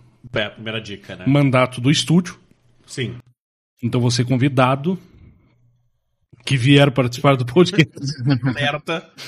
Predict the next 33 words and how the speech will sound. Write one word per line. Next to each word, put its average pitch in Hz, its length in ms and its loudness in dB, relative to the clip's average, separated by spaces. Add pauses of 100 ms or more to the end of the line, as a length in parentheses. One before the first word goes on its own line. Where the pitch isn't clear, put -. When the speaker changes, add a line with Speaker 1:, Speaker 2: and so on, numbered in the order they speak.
(120)
Speaker 2:
Alerta. 151 760 2 (100)
Speaker 1:
Não 135 300 0
pode 135 280 0
conectar 131 300 -4
o 123 60 -2
Wi-Fi 143 180 4
Speaker 2:
Não 165 80 6
Speaker 1:
aqui 196 200 6
no 220 60 2
estúdio. 160 200 2
Speaker 2:
conecte 139 360 2
o 123 40 0
Wi-Fi - 400 -6
no 143 60 -2
Speaker 1:
É, - 20 -6
Speaker 2:
estúdio. - 480 -12
Speaker 1:
por 104 140 -4
favor. 95 500 -6 (840)
E 160 60 -4
aí, 214 100 -2
cara? 92 420 -6 (440)
Como 117 180 -6
é 120 40 -4
que 120 60 -8
está 120 160 -4
o 117 80 0
amigo? 117 280 -2
Tudo 113 160 -8
tranquilo? 101 180 -10
Speaker 2:
Tudo 180 160 2
certo, 131 500 2
tudo 143 260 2
bem, 101 280 -4